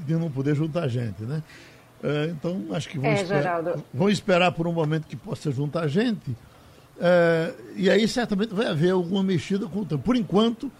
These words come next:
Speaker 1: eu tô passando por lá todos os dias, mas eu já tenho a informação de que, quando ela for inaugurada em definitivo, o carro particular vai sair e só os ônibus passarão pela Conda Boa Vista.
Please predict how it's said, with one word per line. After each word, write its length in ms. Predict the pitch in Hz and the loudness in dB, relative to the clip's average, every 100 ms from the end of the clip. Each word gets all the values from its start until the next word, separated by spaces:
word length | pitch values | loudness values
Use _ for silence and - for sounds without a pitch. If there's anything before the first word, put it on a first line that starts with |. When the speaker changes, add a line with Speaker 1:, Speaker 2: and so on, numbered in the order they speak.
| - - - | -20 -20 -4
Speaker 1:
eu 120 | 175 175 | 0 2
tô 140 | 196 | 2
passando 340 | 202 160 185 | 0 -6 -8
por 160 | - 151 | -4 0
lá 100 | 147 | 0
todos 440 | - 214 226 165 | 0 4 4 2
os 220 | 175 143 135 | -2 -2 -2
dias, 500 | 180 202 233 160 - - - - | 0 0 0 -4 -12 -20 -20 -4
mas 200 | 160 156 | 0 4
eu 120 | 180 | 4
já 260 | 180 175 139 117 | 4 2 0 -2
tenho 140 | 170 175 | 2 2
a 60 | |
informação 600 | 170 180 180 196 - 208 | 2 2 2 -2 0 0
de 100 | 220 | -2
que, 240 | 170 214 190 - - - - - | -4 -4 -4 -8 -20 -20 -12 2
quando 280 | 190 214 | 4 6
ela 160 | 208 180 | 4 2
for 340 | - 151 147 | 2 0 2
inaugurada 540 | 147 160 151 147 143 147 | 0 0 0 0 0 -2
em 40 | |
definitivo, 760 | 160 156 214 175 196 220 208 240 - - - | -6 -4 -4 -2 0 0 0 -6 -12 -20 -8
o 80 | 143 | -4
carro 260 | - 180 | 2 2
particular 540 | 165 170 165 165 170 175 | 2 -2 -4 -4 -2 0
vai 180 | 196 185 | 0 0
sair 440 | 202 170 170 180 - - 175 | 2 2 2 0 -6 -8 -4
e 80 | |
só 260 | 160 202 214 | 0 4 4
os 120 | 196 | 4
ônibus 240 | 160 185 165 | 2 0 -4
passarão 480 | - 185 185 151 151 | -4 -2 0 0 0
pela 200 | 170 156 | -2 -4
Conda 260 | 147 160 | -2 -2
Boa 160 | 156 170 | -2 -2
Vista. 380 | 120 107 - | -2 -6 -12